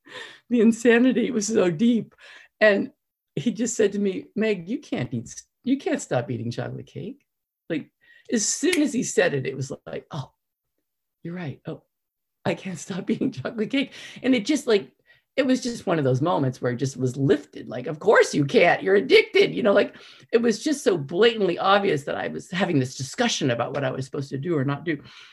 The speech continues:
And I had no option whatsoever. If I picked up, I was gonna eat it, and I was gonna eat it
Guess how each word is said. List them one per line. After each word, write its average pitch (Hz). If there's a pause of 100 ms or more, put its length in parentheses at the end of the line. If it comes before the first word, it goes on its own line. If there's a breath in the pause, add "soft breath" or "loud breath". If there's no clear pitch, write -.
(180 loud breath)
And 170
I 180
had 180
no 135
option 139
whatsoever. 135 (560)
If 139
I 120
picked -
up, 147
I 107
was 113
gonna 110
eat -
it, - (100)
and 104
I 98
was 107
gonna 113
eat 104
it -